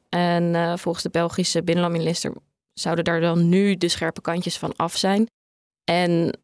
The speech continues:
moet dit wel juridisch stand gaan houden. Want in tweeduizend dertig moet de stikstofuitstoot in België zijn gehalveerd.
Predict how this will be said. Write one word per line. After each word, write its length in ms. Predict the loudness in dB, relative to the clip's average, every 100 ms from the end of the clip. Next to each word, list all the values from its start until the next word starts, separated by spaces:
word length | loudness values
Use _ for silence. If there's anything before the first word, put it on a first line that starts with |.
| _
moet 240 | -2 0
dit 160 | 0 0
wel 180 | 0 0
juridisch 320 | 0 -2 -2
stand 280 | -2 -2 -2
gaan 140 | -2
houden. 380 | 0 0 0 -2 -4 _ _ _ _
Want 160 | -4 -2
in 80 | 0
tweeduizend 440 | 0 0 0 2
dertig 280 | 0 0 -2
moet 120 | -2
de 60 | 0
stikstofuitstoot 760 | -2 -2 -2 -2 -2 0 0
in 120 | 0
België 340 | 0 0 -2 -2
zijn 180 | 0
gehalveerd. 760 | -2 -2 -2 0 2 2 -2